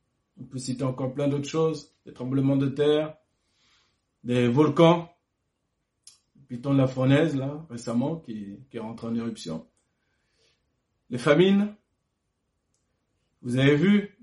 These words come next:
les criquets qui ont été envoyés par qui ? En Égypte, en Éthiopie, il y a quelques jours. Des criquets vigoureux, costauds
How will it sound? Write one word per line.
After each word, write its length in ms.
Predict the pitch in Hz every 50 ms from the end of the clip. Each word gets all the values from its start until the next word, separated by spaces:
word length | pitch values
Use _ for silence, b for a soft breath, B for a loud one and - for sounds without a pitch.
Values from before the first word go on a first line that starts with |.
| - _ -
les 120 | 123 139
criquets 440 | 135 - 180 165 160 - 190 196 185
qui 60 | 185 165
ont 40 | 156
été 160 | 151 139 160
envoyés 360 | 151 147 143 151 156 160 160
par 260 | 160 156 139 - -
qui ? 320 | - 202 190 170 - - _ _ _ B B B B B _ _ _ _ _ _ _ _ _ _ _ -
En 100 | 127 131
Égypte, 460 | 139 139 135 160 208 - - - _ -
en 560 | 143 143 139 135 131 131 127 123 120 123 131
Éthiopie, 560 | 139 147 143 175 175 165 214 220 220 208 - _ _ _ _ _ _ _ _ _ _ _ _ _ _ _ _ _ _ _ _ _ _ _ _ _ _ _ _ -
il 60 | 123
y 40 | 123
a 40 |
quelques 300 | 120 143 139 135 139 147
jours. 360 | 143 147 185 196 - - - _ _ _ _ _ _ _ _ _ _ _ _ _ _ _ _ _ _ _ _ _ _ _ _ _ _ _ _ _ _ _ _ _ _ _ _ _ _ _ _ -
Des 100 | 139 139
criquets 380 | 131 - 180 170 170 196 190 175
vigoureux, 680 | 151 160 180 170 156 170 175 185 196 180 143 - - - _ _ _ _ _ _ _ _ _
costauds 580 | - 180 165 165 - - 185 156 131 135 -